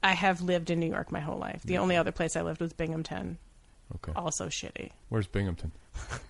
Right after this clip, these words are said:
Speaker 1: It's south of Syracuse.
Speaker 2: Okay.
Speaker 1: It's right, um, it's right on the Pennsylvania border,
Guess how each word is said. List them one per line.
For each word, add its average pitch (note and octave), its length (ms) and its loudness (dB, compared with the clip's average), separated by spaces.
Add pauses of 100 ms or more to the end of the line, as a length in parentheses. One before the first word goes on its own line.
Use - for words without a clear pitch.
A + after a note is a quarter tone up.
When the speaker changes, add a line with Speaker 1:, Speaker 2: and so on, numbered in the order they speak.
(120)
Speaker 1:
It's A#3 300 4
south F#3+ 320 8
of A3 100 -4
Syracuse. B3 720 -2 (160)
Speaker 2:
Okay. F2 320 -2 (160)
Speaker 1:
It's - 200 2
right, G3 440 6 (140)
um, F3 580 2 (1500)
it's - 100 -8
right C#4 160 8
on C4+ 120 8
the G#3 80 2
Pennsylvania E3+ 600 2
border, E3 540 -2